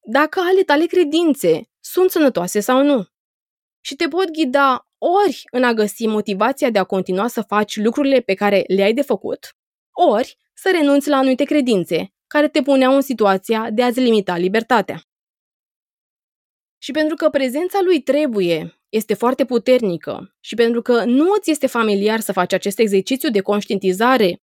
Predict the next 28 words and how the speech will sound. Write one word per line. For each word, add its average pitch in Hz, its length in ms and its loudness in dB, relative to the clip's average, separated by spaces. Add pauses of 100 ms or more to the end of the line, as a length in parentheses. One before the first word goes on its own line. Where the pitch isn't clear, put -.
(240)
al 220 180 0
emoțiilor 233 520 0
tale, 175 520 -8
al 214 180 0
valorilor 220 520 2
și 196 120 -8
credințelor 196 580 -4
tale, 180 400 -12 (340)
rămâi 277 420 0
prins, 220 380 -2
prinsă 185 560 -4 (120)
într-un 311 300 -4
carusel 285 500 -2
de 196 80 -2
emoții. 226 540 -2 (1300)
Pe - 80 0
lângă 403 260 4
emoția 302 320 2
de 294 100 0
obligație 240 560 0
și 214 140 -2
rușine, 180 500 0 (320)
mai 330 220 0
apare 302 280 2
și 302 140 -2
emoția 277 340 2
de 262 120 0
dezamăgire, 247 800 2